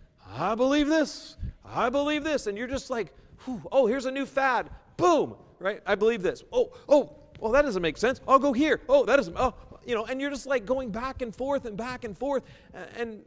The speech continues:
you're just like, "I don't feel settled. I don't have peace. I don't have rest. I don't, I mean, I don't have, where's that close relationship with God? I'm,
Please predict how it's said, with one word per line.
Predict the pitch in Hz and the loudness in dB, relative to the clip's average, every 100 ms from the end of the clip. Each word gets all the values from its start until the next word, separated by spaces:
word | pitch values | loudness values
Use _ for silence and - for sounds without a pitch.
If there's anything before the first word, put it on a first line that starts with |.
| _ - | _ -16
you're | 240 | -12
just | 240 220 | -8 -4
like, | 233 233 | -4 -4
"I | 208 | -6
don't | 220 269 269 | -4 -4 -4
feel | 262 226 | -4 -4
settled. | - 277 269 220 | -2 0 2 2
I | 226 | 0
don't | 262 233 | -2 -4
have | 240 - | -8 -4
peace. | 285 277 180 | -2 -2 -2
I | 226 | -4
don't | 247 | -2
have | 247 233 | -2 -2
rest. | 202 285 269 - - | 0 -2 -4 -10 -6
I | 226 | 2
don't, | 262 - - - | 2 2 -8 -12
I | - | -2
mean, | 196 - - - | 2 2 0 -8
I | - | -2
don't | - - 359 | 2 2 4
have, | 285 | 2
where's | 262 294 302 | 2 2 6
that | 302 285 | 6 6
close | 311 311 294 | 6 2 2
relationship | 311 302 311 359 311 | 4 4 6 2 0
with | 320 302 | -2 2
God? | 294 302 311 | 2 4 2
I'm, | 277 | 0